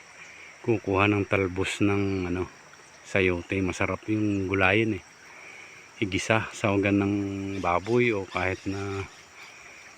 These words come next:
ano, isahog dyan. Okay, masarap. Sarap yan. Marami na rin bunga yan, eh.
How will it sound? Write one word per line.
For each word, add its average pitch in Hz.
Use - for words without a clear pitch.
ano, 101
isahog 95
dyan. 107
Okay, 104
masarap. 95
Sarap 90
yan. 98
Marami 104
na 107
rin 104
bunga 98
yan, 110
eh. 85